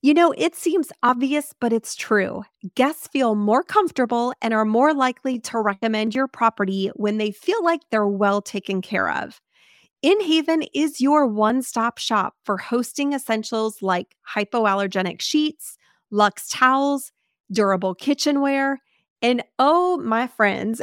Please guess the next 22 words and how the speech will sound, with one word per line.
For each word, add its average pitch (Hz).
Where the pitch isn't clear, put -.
do 233
they 240
have 247
all 226
the 220
decorative 190
accents. -
And 269
all 330
of 294
Inhaven's 254
products 220
will 220
make 220
your 311
property 226
feel 202
like 196
it's -
a 190
true 262
getaway 202